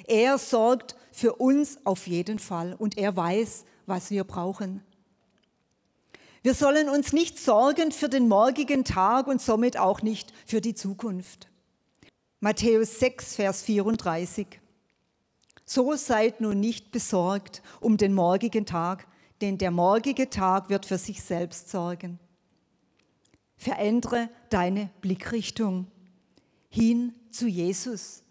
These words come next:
Sieh es mit Gottes Augen. Er sagt, „Sorge dich nicht. Ich habe alles im Griff.“ Er sorgt für dich. Wenn wir noch so schreckliche Dinge hören,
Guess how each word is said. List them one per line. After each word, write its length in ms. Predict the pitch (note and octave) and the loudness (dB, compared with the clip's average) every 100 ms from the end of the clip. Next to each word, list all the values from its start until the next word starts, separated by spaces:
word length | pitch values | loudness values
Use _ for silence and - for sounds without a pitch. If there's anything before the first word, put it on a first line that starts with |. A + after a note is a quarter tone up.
| _ - | _ -10
Sieh 380 | - C4 C#4+ | -2 2 2
es 400 | A#3 A#3 A#3+ - - | 2 2 0 -6 -8
mit 240 | - B3 - | -2 -2 0
Gottes 420 | G3+ G#3+ C#4 C4 | 0 0 -2 -6
Augen. 600 | - F#3+ G#3+ C#4 A3 F#3 - _ _ _ _ _ _ _ _ _ _ _ _ - | -4 -2 0 -2 -4 -6 -12 _ _ _ _ _ _ _ _ _ _ _ _ -4
Er 240 | A#3 A#3 C4 | 2 4 4
sagt, 520 | - G3+ A3 G#3 - - | 2 2 0 -2 -16 -20
„Sorge 640 | - - G#3 G3+ A3+ C4 B3 | -12 -2 0 2 2 0 -2
dich 380 | A3 G#3+ - - | -4 -6 -10 -6
nicht. 520 | F#3+ G3+ - - - _ _ _ _ _ _ _ _ _ _ | 0 0 -2 -14 -18 _ _ _ _ _ _ _ _ _ _
Ich 300 | B3+ C#4 - | 2 2 0
habe 360 | F#3+ F3 G3 - | 0 0 0 -2
alles 420 | E3 F#3+ G3 - - | -2 -2 -4 -8 -6
im 160 | F3+ | -6
Griff.“ 480 | - F3 F3 - - _ _ _ _ - | -6 -8 -8 -12 -20 _ _ _ _ -4
Er 340 | G3+ F#3+ G3+ | -2 0 -2
sorgt 580 | G3+ - F3 F3 F3+ - _ | -6 -4 -4 -4 -8 -16 _
für 180 | - G#3+ | -10 -8
dich. 480 | - F#3 - - _ _ _ _ _ _ _ _ _ _ _ _ _ _ _ _ _ _ _ _ _ _ _ _ _ _ _ _ - _ | -6 -8 -10 -18 _ _ _ _ _ _ _ _ _ _ _ _ _ _ _ _ _ _ _ _ _ _ _ _ _ _ _ _ -20 _
Wenn 240 | G3 C#4 E4 | 2 2 4
wir 120 | F4 | 2
noch 200 | D#4 D#4+ | 2 0
so 220 | - E4+ | -2 -4
schreckliche 600 | - - B3+ D4 D#4 D4 | -2 2 2 2 -2 0
Dinge 400 | A3+ C4+ C#4+ D4 | 2 4 4 4
hören, 600 | G#3 G#3 A#3+ C4+ B3+ B3 | 6 6 6 4 4 2